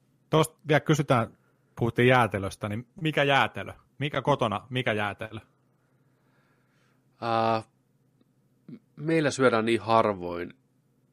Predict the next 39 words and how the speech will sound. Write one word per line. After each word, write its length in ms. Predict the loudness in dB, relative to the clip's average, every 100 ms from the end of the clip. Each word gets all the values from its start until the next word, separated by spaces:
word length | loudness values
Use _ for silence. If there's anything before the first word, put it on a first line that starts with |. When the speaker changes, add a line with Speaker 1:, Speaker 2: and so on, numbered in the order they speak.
| _ _ _ _ _
Speaker 2:
jäätelöä, 500 | -2 -2 -2 -6 -6
niin 100 | -4
me 160 | -4 -4
otetaan 360 | -8 -4 -2 0
melkein 340 | -2 -2 -2
aina 300 | -2 -2 -2
joku 340 | -8 -10 -16 -10
uusi. 540 | -8 -8 -10 -14 -12
Mulla 180 | -6 -4
on 80 | -2
hyvin 220 | -2 -2
semmoisia, 380 | -4 -12 -10 -4
meillä 180 | -2 -2
ei 40 |
ole 60 | -4
mitään 260 | -8 -8
niinku 220 | -8 -12 -18 _
tiettyä. 520 | -2 -2 -4 -10 -10 -10 -14
Et 60 | -10
me 100 | -4
kokeillaan, 420 | -2 0 0 0
että 120 | -2
hei, 160 | -2 0
tää 160 | 0
maku 320 | 0 -4 -6 -18 -10
tuntuu 280 | -8 -8
hyvältä. 240 | -8 -2 0
Otetaan 140 | 0
paria 320 | 2 4 4
erilaista, 500 | 2 0 0 0 0
että 120 | -6 -8
voi 120 | -8
sitten 140 | -8
heittää 220 | -10 -10
niinku 180 | -8 -8
samaan 360 | -8 -10 -10 -12
kippoon 320 | -16 -16 -18
pari 200 | -12 -12
erilaista. 420 | -12 -12 -14 -16